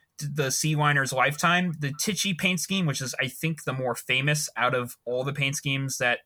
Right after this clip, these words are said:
the Long Island used for this engine. Um, th-, this is the most prototypical one because this is the one as they, how they were delivered. And this is exactly the one that used it majority of its time on the island.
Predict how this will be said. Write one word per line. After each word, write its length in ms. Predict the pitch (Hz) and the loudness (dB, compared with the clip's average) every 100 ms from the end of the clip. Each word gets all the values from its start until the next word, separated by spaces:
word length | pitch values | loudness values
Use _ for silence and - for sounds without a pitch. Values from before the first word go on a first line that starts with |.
| - | -10
the 320 | 143 123 120 | -6 -2 -2
Long 200 | 120 120 | -2 2
Island 320 | 127 123 117 | 2 2 -2
used 260 | 120 139 147 | -2 -2 -2
for 80 | 151 | -2
this 180 | 151 156 | 0 0
engine. 320 | 156 185 208 - - - - - 135 | 0 -2 -6 -12 -20 -18 -18 -2 2
Um, 640 | 147 147 147 143 139 143 - _ - _ 147 | 6 6 6 4 0 -4 -8 _ -20 _ -2
th-, 160 | 143 | 2
this 240 | 156 190 208 | 4 4 2
is 140 | 160 | 2
the 100 | 185 | 4
most 240 | 175 151 | 4 4
prototypical 760 | 180 160 156 156 151 160 156 135 | 4 4 4 2 0 0 0 2
one 300 | 135 165 185 | 2 2 2
because 320 | 151 139 131 | 0 -2 0
this 140 | 143 | -2
is 100 | 147 | 0
the 100 | 151 | 0
one 240 | 139 139 135 | 2 2 0
as 160 | 127 | -4
they, 220 | - 131 123 | 0 0 0
how 300 | - 135 135 | 4 4 4
they 120 | 131 | 2
were 160 | 127 | 0
delivered. 540 | 120 120 127 170 202 175 - _ | -2 -2 0 0 -2 -4 -16 _
And 160 | 131 131 | -4 -2
this 180 | 139 147 | 0 -2
is 140 | 135 | -2
exactly 800 | 127 131 131 135 147 139 135 135 - _ _ 131 | -2 2 2 2 0 0 0 -2 -8 _ _ -4
the 80 | |
one 320 | 120 135 139 139 | 0 2 2 2
that 180 | 131 | 0
used 460 | 139 135 135 127 - | 0 0 0 -2 -2
it 220 | 127 120 - | -2 -2 -4
majority 760 | 123 127 135 127 123 135 135 | -6 -4 -4 -2 0 0 0
of 120 | 123 | -2
its 160 | 120 - | -4 -6
time 320 | - 120 131 | -2 0 2
on 120 | 127 | 0
the 100 | 120 | 0
island. 380 | 117 135 185 190 | 0 2 0 -2